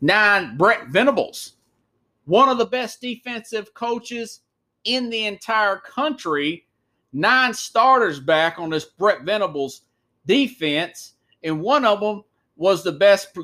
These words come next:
uh, defensive player in the country. Uh, Pro Football Focus has got it number three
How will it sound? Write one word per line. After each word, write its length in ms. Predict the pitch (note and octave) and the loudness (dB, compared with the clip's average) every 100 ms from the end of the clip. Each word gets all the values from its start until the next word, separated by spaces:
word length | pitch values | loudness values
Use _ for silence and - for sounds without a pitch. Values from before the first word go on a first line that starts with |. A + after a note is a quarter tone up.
| D3 | -2
uh, 200 | E3+ D#3+ | 0 0
defensive 580 | D3+ G3+ - G3+ F#3 A#3+ | -2 -8 -4 -6 -6 -12
player 380 | - G#3 F#3+ F3 | -2 0 2 0
in 160 | F3 | -2
the 100 | D#3+ | -4
country. 840 | - - - - - C3+ A2+ C3+ D3 _ _ _ | -4 0 2 2 2 2 2 2 -2 _ _ _
Uh, 420 | D3+ D3 C#3+ B2+ - | 2 4 6 4 2
Pro 200 | A3 G#3+ | 2 2
Football 540 | - E3 E3 D#3 D3+ | 0 2 4 4 4
Focus 380 | G3 G3+ F#3 D3 | 0 0 0 -6
has 160 | C#3+ B2 | -10 0
got 180 | E3 | 2
it 160 | D3+ C3 | 2 -2
number 240 | D3+ E3+ | -4 -4
three 680 | B2+ _ F#3 G#3+ C3 C#3 - | -6 _ -2 -2 -2 -4 -8